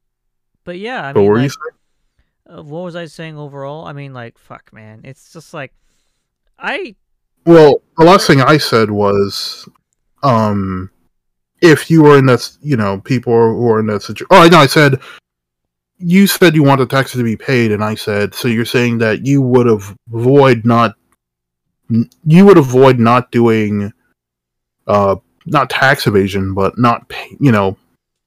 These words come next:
Speaker 2: taking your rights to not pay tax, certain taxes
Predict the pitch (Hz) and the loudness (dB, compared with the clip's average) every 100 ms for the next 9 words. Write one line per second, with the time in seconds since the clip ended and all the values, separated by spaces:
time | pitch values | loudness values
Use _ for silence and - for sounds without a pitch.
0 | _ - 156 - 143 139 139 131 113 139 | _ 0 2 4 6 6 4 0 2 6
1 | 135 113 117 110 - - 113 104 104 101 | 6 4 2 0 -10 -10 -8 -6 -8 -10
2 | _ _ _ 120 131 110 - 131 - 139 | _ _ _ 2 2 0 -4 -4 -2 -2
3 | 143 - - 135 151 135 120 131 135 - | -2 -4 -16 -2 0 0 0 0 0 -2
4 | 107 101 104 - | -4 -4 -6 -12